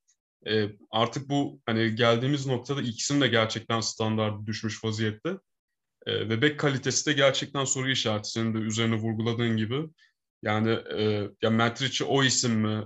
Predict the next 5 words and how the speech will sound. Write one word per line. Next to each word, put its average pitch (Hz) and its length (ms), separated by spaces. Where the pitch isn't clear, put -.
Özellikle 117 500
yaşını 117 340
alması 117 480
bakımından, 113 640
e, 101 340